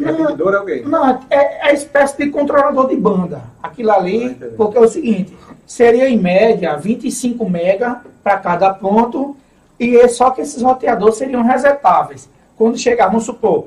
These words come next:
Speaker 2: vinte usuários, aí automaticamente resetava pra mais vinte usuários entrar. Aí a gente tinha, tinha essa tecnologia.
Speaker 1: Ah, aí, aí os caras que estavam lá, os vinte, saía de conexão, era?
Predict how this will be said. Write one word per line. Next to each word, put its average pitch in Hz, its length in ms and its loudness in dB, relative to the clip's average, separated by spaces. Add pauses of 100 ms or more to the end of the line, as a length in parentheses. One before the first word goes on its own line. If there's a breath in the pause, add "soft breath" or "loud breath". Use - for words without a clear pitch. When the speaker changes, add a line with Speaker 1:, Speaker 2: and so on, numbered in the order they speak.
(200)
Speaker 2:
vinte 220 320 -2
usuários, 226 760 0 (400)
aí 190 160 4
automaticamente 226 880 2
resetava 220 800 0 (200 soft breath)
pra 202 160 2
mais 214 240 0
vinte 269 300 -4
usuários 247 480 2
entrar. - 400 -4 (260)
Aí 202 300 -4
a 170 40 -6
gente 190 240 -6
tinha, 214 280 -10 (180)
tinha 226 140 -4
essa - 160 -8
tecnologia. 202 560 -4
Speaker 1:
Ah, 185 120 2
aí, 214 340 2
aí 220 280 2
os 240 140 -6
caras 214 220 0
que - 60 -12
estavam 190 300 2
lá, 170 140 0
os 151 140 -4
vinte, 131 440 -12
saía 175 460 -2
de 135 300 -6 (260)
conexão, 151 380 -6
era? 151 220 -8